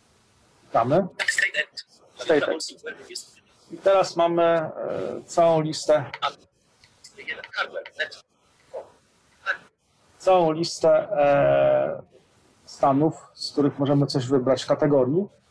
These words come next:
Speaker 1: Przejdźmy sobie do kategorii Power.
Speaker 2: Sensor jeden. System jeden. Power.
Speaker 1: Power jest Power. I w kategor-, w,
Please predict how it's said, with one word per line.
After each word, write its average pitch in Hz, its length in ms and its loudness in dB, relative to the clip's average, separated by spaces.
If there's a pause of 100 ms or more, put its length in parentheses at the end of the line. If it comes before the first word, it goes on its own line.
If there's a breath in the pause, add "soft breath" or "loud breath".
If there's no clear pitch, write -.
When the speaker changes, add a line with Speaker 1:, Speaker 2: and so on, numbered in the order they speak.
(340)
Speaker 1:
Przejdźmy 202 340 0
sobie 170 240 0
do 170 100 0
kategorii 170 480 0
Power. 123 480 2 (300)
Speaker 2:
Sensor - 360 -10
jeden. - 180 -18 (300)
System - 300 -18
jeden. - 180 -16 (360)
Power. - 220 -14 (260)
Speaker 1:
Power 113 280 2
jest - 280 -4
Power. 202 400 2 (1800)
I 233 100 -2
w - 80 -8
kategor-, 151 640 2
w, - 40 -12